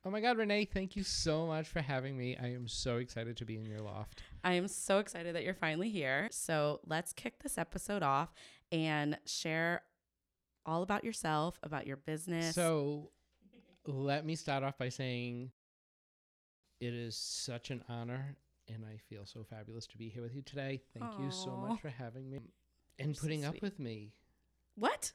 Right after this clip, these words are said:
Speaker 2: Putting up with you?
Speaker 1: And my ranting and my raving about all things weddings.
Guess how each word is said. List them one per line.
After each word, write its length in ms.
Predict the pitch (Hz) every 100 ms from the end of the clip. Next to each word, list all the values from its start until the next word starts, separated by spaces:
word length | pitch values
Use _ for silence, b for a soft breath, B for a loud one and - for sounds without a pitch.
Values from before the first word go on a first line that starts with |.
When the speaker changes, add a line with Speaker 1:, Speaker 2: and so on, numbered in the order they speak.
| b b b b -
Speaker 2:
Putting 200 | 370 339
up 120 | 269
with 140 | 427 -
you? 320 | 156 147 202
Speaker 1:
And 160 | 156 151
my 180 | 143 143 127
ranting 680 | 139 156 180 170 135 120 117 131
and 200 | 131 131
my 140 | 135 135
raving 680 | 120 135 160 123 110 110 110 120
about 560 | 120 120 123 120 120 - _ _ _ -
all 360 | 131 123 127
things 480 | 123 135 127 127 113
weddings. 640 | 147 135 113 107 107 -